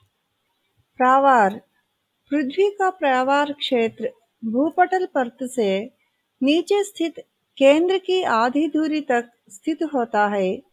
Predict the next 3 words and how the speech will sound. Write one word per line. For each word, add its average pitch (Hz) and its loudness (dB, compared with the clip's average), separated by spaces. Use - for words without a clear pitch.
प्रावार 349 2
क्षेत्र 277 -2
लगभग 262 2